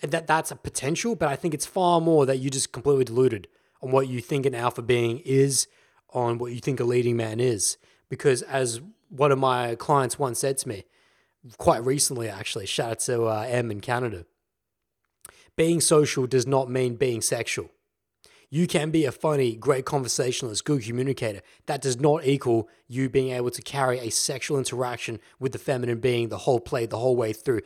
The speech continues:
She trusts you, you trust her, you create the space for that. That does not equal that." That to my cli-, I've had many clients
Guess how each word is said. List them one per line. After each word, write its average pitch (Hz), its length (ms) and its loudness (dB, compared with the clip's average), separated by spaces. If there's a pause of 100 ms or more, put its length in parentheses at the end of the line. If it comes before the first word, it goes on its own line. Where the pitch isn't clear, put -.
(120)
She - 160 -10
trusts 117 340 -2
you, 127 80 -2
you 113 160 -8
trust 113 340 -4
her, 117 100 0
you 113 120 -6
create 113 220 -2
the 104 60 -8
space 113 280 -2
for - 100 -10
that. 98 200 -6 (480)
That 131 100 -4
does 127 140 -2
not 160 240 6
equal 147 280 2
that." 110 280 -6 (720)
That - 300 -10
to 165 160 0
my 185 160 6
cli-, 170 180 0
I've 151 160 4
had 165 160 2
many 165 320 4
clients 160 460 0